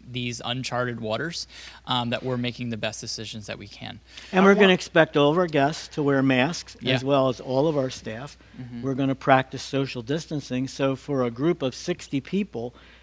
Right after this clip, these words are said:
Speaker 2: we may have to move our conference meetings over to the activity center
Speaker 1: Yeah.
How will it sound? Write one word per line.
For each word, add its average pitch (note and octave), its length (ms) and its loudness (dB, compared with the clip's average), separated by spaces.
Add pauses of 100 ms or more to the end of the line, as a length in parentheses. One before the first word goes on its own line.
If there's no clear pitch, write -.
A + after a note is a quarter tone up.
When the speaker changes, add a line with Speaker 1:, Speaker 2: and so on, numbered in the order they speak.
(240)
Speaker 2:
we D3+ 260 2
may D3 340 4
have C#3 280 4
to C3+ 80 -2
move C3 460 0
our A#2+ 100 0
conference C#3+ 560 -4
meetings A#2+ 400 -4
over A#2+ 220 -4
to - 140 -18
the B2 120 -4
activity D3+ 460 -6
center A#2 440 -6 (220)
Speaker 1:
Yeah. A2+ 80 -18